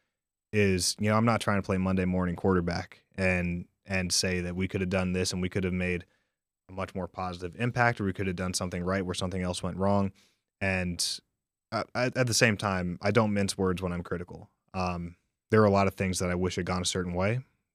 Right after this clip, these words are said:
that didn't go that way. And obviously gonna frustrate me for a long time coming, uh, that that was the case. But, um, when, when I talk about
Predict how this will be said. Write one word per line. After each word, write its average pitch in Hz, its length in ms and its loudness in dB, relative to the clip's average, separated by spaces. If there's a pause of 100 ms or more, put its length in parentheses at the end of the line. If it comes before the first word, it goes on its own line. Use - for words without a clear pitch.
that 95 100 -2
didn't 95 180 0
go 90 120 -2
that 90 180 -6
way. 87 200 -20 (600)
And 87 480 -2 (1040)
obviously 101 400 2
gonna 92 160 -2
frustrate 92 460 -4
me 92 180 -14
for 98 140 0
a 92 80 2
long 92 560 2
time 90 240 -6
coming, 87 340 -6 (540)
uh, 90 180 2
that 87 160 0
that 90 140 -2
was 85 100 -4
the 85 60 -12
case. - 360 0 (140)
But, 120 240 2 (1160)
um, 85 400 -2 (4000)
when, 113 160 6
when 110 120 6
I 104 60 6
talk 104 300 2
about 92 360 2